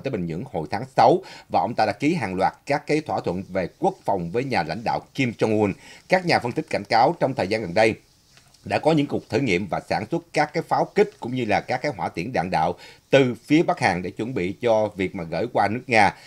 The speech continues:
Đây được xem là một trong những cái bản báo cáo mới nhất từ phía Nam Hàn đưa ra cho thấy là có binh sĩ của Bắc Hàn đã tham gia chung với binh sĩ của Nga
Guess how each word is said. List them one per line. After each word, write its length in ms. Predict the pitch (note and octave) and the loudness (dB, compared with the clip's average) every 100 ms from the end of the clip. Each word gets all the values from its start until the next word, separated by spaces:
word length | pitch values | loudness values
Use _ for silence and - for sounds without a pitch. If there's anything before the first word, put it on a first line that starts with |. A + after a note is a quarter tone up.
| - | -12
Đây 160 | - D#3 | 0 2
được 80 | C3+ | 2
xem 220 | - B2 | 0 -2
là 60 | A2 | -2
một 220 | F2+ - | -4 -4
trong 160 | A2+ | -4
những 140 | G#2 F#2 | -4 -6
cái 120 | B2+ | -6
bản 240 | B2+ E2 | -6 -6
báo 160 | A#2 C3+ | -2 -2
cáo 220 | C#3 B2 | 0 -2
mới 140 | D3+ D#3 | 0 0
nhất 140 | E3+ - | 0 0
từ 160 | A2 F2+ - | -2 -2 -2
phía 140 | C#3 | -2
Nam 180 | D#3+ G#2+ | 0 0
Hàn 160 | E2+ | -2
đưa 80 | F#2+ | -2
ra 140 | G#2 G2 | 0 0
cho 120 | G2 | 0
thấy 280 | G2+ C3+ F3 - - - | 2 2 0 -8 -16 0
là 140 | A2 | 0
có 220 | - C#3+ E3 | 2 2 2
binh 240 | D3+ D#3+ D3+ - | 2 4 2 0
sĩ 180 | G#2 F#2+ | 0 0
của 160 | - B2 | -2 -2
Bắc 160 | D3+ | 2
Hàn 200 | A2+ F2 - - | 2 2 0 -10
đã 180 | E2 | -6
tham 280 | F#2 B2 A#2+ | -4 -4 -2
gia 160 | A2+ G#2+ | -2 -2
chung 320 | - D#3+ C3+ | 0 0 2
với 100 | C#3+ | -2
binh 160 | C3+ A2 | -4 -6
sĩ 180 | - | -6
của 120 | F#2+ A#2+ | -6 -2
Nga 300 | A2+ G2 | 2 2